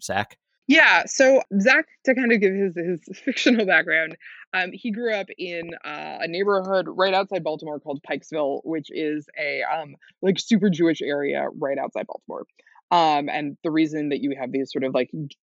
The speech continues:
Speaker 2: Jewish areas in various neighborhoods, particularly on the East Coast, actually has to do with, like, the history of housing covenants and things like that. I grew up in a, in a very similar neighborhood in D C.
Speaker 1: Mm-hmm.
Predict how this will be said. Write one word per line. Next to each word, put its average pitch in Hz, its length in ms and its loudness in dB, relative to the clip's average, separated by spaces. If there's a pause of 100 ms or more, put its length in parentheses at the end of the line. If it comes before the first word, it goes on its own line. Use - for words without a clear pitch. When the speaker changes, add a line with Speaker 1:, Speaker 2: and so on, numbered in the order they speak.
Speaker 2:
Jewish 143 380 2
areas 127 640 -2
in 165 100 -6
various 135 380 -4
neighborhoods, 131 460 -6
particularly 127 400 -8
on 131 40 -8
the 117 60 -6
East 139 200 -4
Coast, 139 220 -6
actually 131 280 -4
has - 80 -12
to 135 100 -8
do 123 100 -4
with, 123 160 -8
like, 123 160 -6
the 131 60 -8
history 127 260 -4
of 117 80 -8
housing 139 500 -4
covenants 127 460 -12
and 127 120 -12
things - 180 -16
like - 180 -18
that. - 220 -8 (420)
I 208 140 6
grew 233 240 4
up 220 120 -2
in 196 80 2
a, 165 300 0
in 160 100 -2
a 147 240 -2
very 160 320 -2
similar 165 560 -4
neighborhood 226 680 -4 (140)
in 165 480 -4 (140)
D 151 180 0
C. - 380 -10 (140)
Speaker 1:
Mm-hmm. 87 200 -18